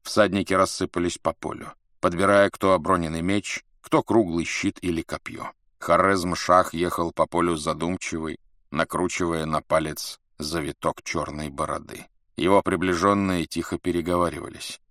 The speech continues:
Битва здесь шла упорная. Полегло несколько тысяч меркитов. Никому из них не давали пощады, раненых добивали.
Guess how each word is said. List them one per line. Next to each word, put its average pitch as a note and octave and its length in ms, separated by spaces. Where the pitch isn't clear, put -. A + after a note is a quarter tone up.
Битва D#2+ 400
здесь D#2 260
шла D#2 280
упорная. D#2 640
Полегло F2+ 400
несколько F2+ 520
тысяч E2+ 400
меркитов. - 640
Никому F2+ 400
из F#2 140
них G2+ 200
не G2 120
давали F#2 320
пощады, D2+ 540
раненых F2 500
добивали. D#2 640